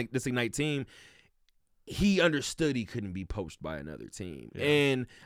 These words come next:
Speaker 1: I think that is the growth, again, of the N B A and specifically the G League,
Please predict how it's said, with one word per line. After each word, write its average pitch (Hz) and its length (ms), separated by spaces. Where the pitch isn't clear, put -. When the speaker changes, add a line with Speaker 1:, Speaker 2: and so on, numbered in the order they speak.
Speaker 1:
I 143 80
think 190 320
that 147 200
is 151 260
the 135 100
growth, 123 340
again, 127 460
of 127 200
the 127 100
N 131 180
B 131 140
A 135 100
and 117 120
specifically 135 440
the 120 80
G 117 220
League, 165 320